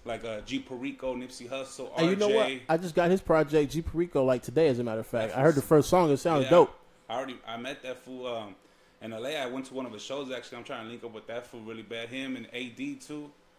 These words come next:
Speaker 2: Compton A D?
Speaker 1: Compton A D.
Speaker 2: Yeah,
Speaker 1: Those,
Speaker 2: yeah.
Speaker 1: those fools are holding down the West right now for
Speaker 2: Yeah.
Speaker 1: the new generation. And that's, that's who I, I look up to right now as in, in music. But growing up was D P G, G-Unit,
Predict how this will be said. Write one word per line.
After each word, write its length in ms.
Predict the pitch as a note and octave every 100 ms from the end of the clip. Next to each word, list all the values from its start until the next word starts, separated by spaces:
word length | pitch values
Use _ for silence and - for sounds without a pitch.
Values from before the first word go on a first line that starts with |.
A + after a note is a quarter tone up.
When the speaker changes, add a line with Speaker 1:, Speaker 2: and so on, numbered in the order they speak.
| _
Speaker 2:
Compton 320 | - B2+ C3 C3
A 120 | C3
D? 100 | C#3+
Speaker 1:
Compton 320 | D3+ - A#2+
A 80 | A#2
D. 160 | B2
Speaker 2:
Yeah, 40 | C3+ B2
Speaker 1:
Those, 160 | A2+
Speaker 2:
yeah. 160 | B2 A2 F#2+ - - -
Speaker 1:
those 180 | B2 C3
fools 140 | C3+
are 40 | A#2+
holding 160 | A#2
down 140 | A2+ G#2+
the 40 |
West 300 | G#2 C3 -
right 120 | B2+
now 120 | A#2 A2+
for 80 |
Speaker 2:
Yeah. 220 | B2 C#3 A2
Speaker 1:
the 60 |
new 160 | A#2 D3+
generation. 580 | C3 B2 B2 A#2+ - G#2 _ _ _ _
And 120 | - A2
that's, 320 | D#3 - -
that's 360 | B2+ C3+ - -
who 180 | B2
I, 180 | B2 B2+ B2+ -
I 100 | B2
look 200 | B2+ A2
up 100 | A2 -
to 80 | A#2
right 200 | G#2+ A2
now 220 | A2 A2
as 160 | A2 G#2
in, 120 | G2+ - - - - -
in 140 | A2
music. 300 | A#2+ C#3+ A#2+
But 160 | G#2+ G#2+
growing 280 | B2 C3 C3+
up 180 | D3 A#2+
was 140 | A2 - _ -
D 120 | B2
P 180 | B2 A2
G, 320 | G#2+ B2+ A#2+
G-Unit, 580 | A2 B2+ B2+ B2 B2